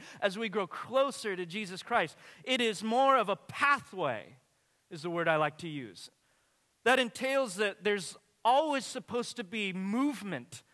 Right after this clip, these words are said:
in your spiritual life. Now, I don't want you to confuse movement with busyness.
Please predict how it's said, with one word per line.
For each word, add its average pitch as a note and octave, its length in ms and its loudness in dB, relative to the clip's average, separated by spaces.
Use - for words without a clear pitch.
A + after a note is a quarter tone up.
in G#3+ 140 -2
your G#3 220 0
spiritual A3 720 -2
life. E3 500 2
Now, A#3 120 8
I A#3 100 8
don't D#4 160 6
want D#4+ 260 2
you A#3 140 -4
to A3 100 0
confuse A3 640 -6
movement G3 600 -2
with D#3 300 -10
busyness. F#3 760 -4